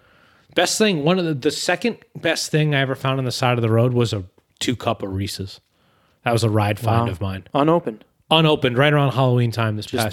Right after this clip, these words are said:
Speaker 2: the
Speaker 1: year.
Speaker 2: dual, the original dual pack.
Speaker 1: Yeah. Yep.
Speaker 2: Single serving.
Speaker 1: Yeah, it was great. Found it, turned around, was so pumped. I remember exactly where I was.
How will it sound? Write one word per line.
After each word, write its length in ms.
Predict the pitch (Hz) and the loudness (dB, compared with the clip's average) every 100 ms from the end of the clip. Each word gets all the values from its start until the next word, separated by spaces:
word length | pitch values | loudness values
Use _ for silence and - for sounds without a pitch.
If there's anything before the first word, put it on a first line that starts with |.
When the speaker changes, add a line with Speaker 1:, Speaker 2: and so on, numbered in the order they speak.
| 123 | 2
Speaker 2:
the 60 | 117 | 4
Speaker 1:
year. 80 | |
Speaker 2:
dual, 200 | 135 139 | 4 4
the 100 | 143 | 4
original 340 | 135 143 147 143 | 4 4 2 0
dual 280 | 127 135 135 | 2 2 2
pack. 380 | 135 127 120 - | -2 -6 -8 -4
Speaker 1:
Yeah. 240 | 127 120 - - _ _ _ _ _ | 2 2 0 -8 _ _ _ _ _
Yep. 180 | 117 120 _ _ _ - | -6 -6 _ _ _ -4
Speaker 2:
Single 300 | 143 139 143 | 2 4 4
serving. 460 | 139 131 123 120 - _ _ _ - | 2 0 0 -4 -10 _ _ _ -2
Speaker 1:
Yeah, 160 | 113 | -2
it 40 | 104 | 0
was 120 | 104 | -4
great. 440 | - 113 104 - - _ _ _ _ _ _ | -2 0 -2 -8 -20 _ _ _ _ _ _
Found 280 | 131 131 131 | 0 0 0
it, 120 | 117 | -4
turned 240 | - 127 | -2 0
around, 420 | 120 120 120 120 - | 0 2 2 0 -4
was 120 | 113 | -8
so 240 | - - 113 | -4 0 0
pumped. 320 | 120 117 107 | 0 -4 0
I 40 | |
remember 320 | 113 120 117 113 | 2 2 2 2
exactly 560 | 107 101 113 107 - | 0 0 0 0 -2
where 160 | 113 107 | 0 0
I 80 | 101 | -2
was. 400 | 98 98 92 | -6 -8 -12